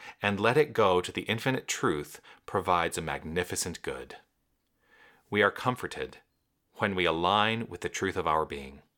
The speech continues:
Is it easy? Not always. It may get more difficult before we see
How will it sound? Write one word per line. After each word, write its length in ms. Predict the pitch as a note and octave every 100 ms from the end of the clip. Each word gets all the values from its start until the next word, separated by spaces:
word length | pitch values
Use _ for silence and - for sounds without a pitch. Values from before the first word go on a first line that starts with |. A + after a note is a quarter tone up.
| _ _ _ _ _ _ _ -
Is 140 | F#2
it 100 | F2+
easy? 520 | G2 A2+ E3 F#3+ F#3 _ _ _ _ _ _ _ _ _ _
Not 180 | E2+ E2
always. 540 | C2+ C2 C2+ C2 - - _ _ _ _ _ _ _ _ _ - - -
It 220 | A2+ A#2
may 360 | A2+ A#2 A#2 A#2+
get 260 | G#2+ A2 G#2+
more 240 | G#2+ G#2+
difficult 680 | F#2 A2+ A2+ - E2 D2+ -
before 340 | F2+ - F#2
we 120 | F2
see 680 | E2 - - A#2+ G2 D#2